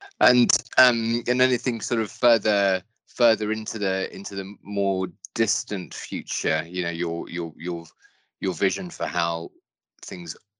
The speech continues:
ought to be and the impact that that may have on, on childhood respiratory conditions and particularly asthma?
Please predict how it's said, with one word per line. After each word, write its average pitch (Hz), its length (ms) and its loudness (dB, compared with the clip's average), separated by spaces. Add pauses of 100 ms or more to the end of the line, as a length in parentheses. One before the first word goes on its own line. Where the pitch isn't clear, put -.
ought 101 400 2 (300)
to 98 100 -2
be 82 340 0
and 76 120 -4
the 87 60 -4
impact 82 320 -2
that 80 100 -10
that 76 160 -4
may 82 180 -4
have 82 280 -4
on, 78 200 -6
on 80 320 -10
childhood 80 440 -4
respiratory 80 800 -4
conditions 78 540 -8
and 76 100 -20
particularly 76 580 -4
asthma? - 520 -2